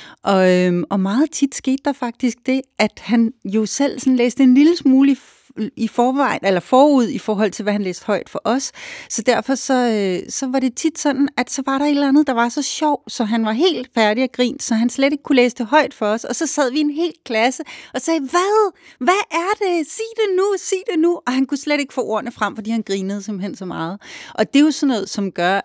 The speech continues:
at, øh, at man som barn, øh, kommer til at synes, "Ej, højtlæsning, det er bare noget, der er virkelig fedt."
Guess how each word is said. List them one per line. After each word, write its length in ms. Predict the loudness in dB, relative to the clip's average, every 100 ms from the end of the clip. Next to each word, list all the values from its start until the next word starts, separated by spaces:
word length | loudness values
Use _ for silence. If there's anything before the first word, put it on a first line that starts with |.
| -4
at, 240 | -6 -2
øh, 260 | -2 -2 -4 -10 -16
at 160 | -10 -2
man 200 | 0 0
som 220 | -2 -4
barn, 380 | -2 -2 -2 -6 -2
øh, 320 | 0 2 0 0
kommer 220 | 0 0
til 180 | 0 -2
at 120 | -2
synes, 400 | -2 0 0 -2 -12 -10
"Ej, 160 | -10 -12
højtlæsning, 720 | -8 -8 -2 0 0 0 -4 -4
det 60 |
er 40 | -6 -6
bare 220 | -6 -4
noget, 260 | -2 -2
der 60 | -4
er 100 | -10 -12 _
virkelig 380 | 0 0 -2 -16
fedt." 280 | -14 -18